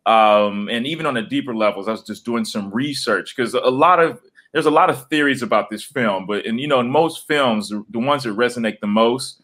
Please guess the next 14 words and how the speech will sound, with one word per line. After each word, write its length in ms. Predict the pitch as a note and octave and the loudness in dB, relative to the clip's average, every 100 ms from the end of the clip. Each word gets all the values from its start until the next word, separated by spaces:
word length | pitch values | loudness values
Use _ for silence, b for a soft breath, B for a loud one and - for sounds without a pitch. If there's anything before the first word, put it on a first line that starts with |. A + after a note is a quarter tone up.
| b _ | b _
it's 140 | A#2 | -2
not 200 | D3 D3 | 0 0
just, 200 | B2+ A#2+ | 0 -2
like, 200 | A2 F#2+ E2 | 0 0 2
dialogue 580 | G#2+ G#2+ G2+ G#2 G2+ F#2+ | 2 4 4 4 4 2
or 40 | |
character, 360 | - C3+ A#2+ G#2 | -4 -2 -2 -2
it's 80 | G#2+ | -4
about 180 | A2+ | -4
the 60 | - | -4
themes 480 | - D3+ C#3+ A#2+ G#2 | -10 -8 -4 -4 -6
in 80 | F2+ | -10
the 80 | |
film. 360 | - F#2+ D#2 | -10 -12 -12